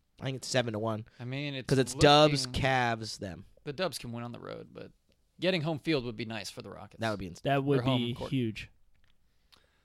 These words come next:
Speaker 1: And then I,
Speaker 2: Man.
Speaker 1: I don't
Speaker 2: You read the article on LeBron, though?
Speaker 3: Which
Speaker 1: No.
Speaker 3: one?
Speaker 2: Maybe going to the Rockets?
Speaker 1: Oh.
Speaker 3: What?
Speaker 1: I saw
Speaker 2: Makes
Speaker 1: the
Speaker 2: a lot
Speaker 1: headline.
Speaker 2: of sense if he wants to win.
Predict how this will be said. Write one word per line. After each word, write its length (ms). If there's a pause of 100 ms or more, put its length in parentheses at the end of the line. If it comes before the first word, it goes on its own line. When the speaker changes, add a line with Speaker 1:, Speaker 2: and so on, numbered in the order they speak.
(100)
Speaker 1:
And 120
then 140
I, 60
Speaker 2:
Man. 180 (380)
Speaker 1:
I 100
don't 260 (300)
Speaker 2:
You 120
read 160
the 100
article 320
on 80
LeBron, 380
though? 160 (760)
Speaker 3:
Which 180
Speaker 1:
No. 100
Speaker 3:
one? 200
Speaker 2:
Maybe 240
going 200
to 140
the 80
Rockets? 580 (300)
Speaker 1:
Oh. 640
Speaker 3:
What? 240
Speaker 1:
I 300
saw 60
Speaker 2:
Makes 60
Speaker 1:
the 60
Speaker 2:
a 0
lot 180
Speaker 1:
headline. 260
Speaker 2:
of 60
sense 640
if 120
he 100
wants 300
to 80
win. 360